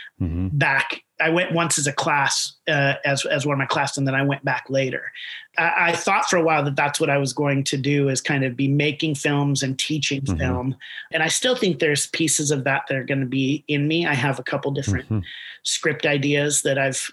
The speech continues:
Speaker 2: I'm slowly
Speaker 1: Mm-hmm.
Speaker 2: working on and
Speaker 1: <laughs>
Speaker 2: developing and see where those go. But, you know, it, it, it was interesting when,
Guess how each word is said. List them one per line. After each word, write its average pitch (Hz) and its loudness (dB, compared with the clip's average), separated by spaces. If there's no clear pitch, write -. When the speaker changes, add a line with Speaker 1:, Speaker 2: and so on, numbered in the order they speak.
Speaker 2:
I'm 139 -2
slowly 156 2
Speaker 1:
Mm-hmm. 147 2
Speaker 2:
working 143 0
on 139 0
and 131 0
Speaker 1:
<laughs> 135 -2
Speaker 2:
developing 135 0
and 123 -4
see - -2
where 131 0
those 131 -2
go. 127 0
But, 123 -4
you 185 2
know, 180 2
it, 180 -2
it, 190 0
it 175 0
was 170 2
interesting 180 0
when, 160 0